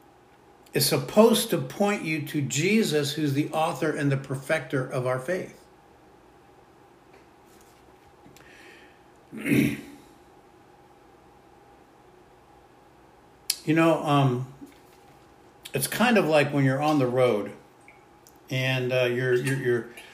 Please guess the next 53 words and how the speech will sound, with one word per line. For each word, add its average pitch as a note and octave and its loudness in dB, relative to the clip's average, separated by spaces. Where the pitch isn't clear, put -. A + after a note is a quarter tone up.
uh, B2+ 2
in D3 0
the D3 6
old D#3 2
days C3 4
when C3 -2
we C3 -4
used C3 -2
to C3 -2
drive, C3 0
we C3+ 2
used C#3 4
to C3+ -2
have, C3 -2
um, A#2+ -4
<clears throat> C#3 -2
you C3 0
know, C3 0
these A#2 -4
paper C#3 0
maps, A#2+ -4
and B2 -4
we'd B2 -4
have B2+ -4
to - -12
open A#2+ -6
'em A#2 -4
up, A#2+ -6
and G#2+ -12
we A#2+ -4
had B2+ 0
the C3 -4
signs C3+ 2
on B2+ 0
the A#2+ -4
road. A#2+ 0
And, C3+ 2
um, A#2 2
what C#3+ 4
we E3 4
would D#3+ 2
do C#3+ 6
is B2 2
we C#3+ 4
would C3 0
drive D3+ 6
and C3+ 4
we C3+ 2
would A#2+ -2
look D3+ 0
for C#3 0
an B2+ 0
exit. C#3+ -6